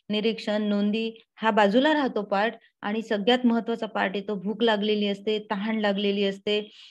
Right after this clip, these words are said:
आणि त्याचा जो शोध सुरू होतो, तो पाण्याचा शोध सुरू होतो, अन्नाचा शोध सुरू होतो.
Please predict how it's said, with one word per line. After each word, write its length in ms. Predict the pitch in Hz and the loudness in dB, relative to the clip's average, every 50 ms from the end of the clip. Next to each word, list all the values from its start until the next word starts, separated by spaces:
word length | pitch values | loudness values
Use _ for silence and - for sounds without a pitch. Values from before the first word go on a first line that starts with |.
| _ _ - | _ _ 0
आणि 180 | 220 233 254 | 2 4 4
त्याचा 300 | 254 254 240 226 240 240 | 4 4 0 2 0 -2
जो 160 | 240 226 269 269 | 0 0 -2 -4
शोध 400 | 269 - - 302 311 330 320 269 | -4 -4 -2 0 0 0 0 -2
सुरू 360 | 294 254 - 269 240 220 220 220 | -4 -2 -2 -2 0 0 0 -2
होतो, 360 | 208 208 - 165 147 - _ _ _ _ _ - | -4 -6 -6 -8 -8 -8 _ _ _ _ _ -6
तो 60 | 233 | -6
पाण्याचा 480 | 226 226 208 190 185 202 226 220 247 240 240 | -4 -2 -2 0 2 0 0 0 -2 -4 -2
शोध 200 | - 233 226 220 | -2 -4 -4 -4
सुरू 280 | 226 - 220 202 214 | -6 -8 -6 -4 -2
होतो, 220 | 214 208 208 226 226 | -4 -4 -4 -4 -6
अन्नाचा 460 | 196 180 185 185 180 175 175 - 175 170 | -4 -4 -4 -2 -4 -4 -6 -8 -10 -8
शोध 180 | - 165 165 | -6 -6 -6
सुरू 300 | 165 - - 165 156 160 | -6 -4 -4 -2 0 0
होतो. 260 | 156 151 - 143 135 | -2 -2 -4 -8 -10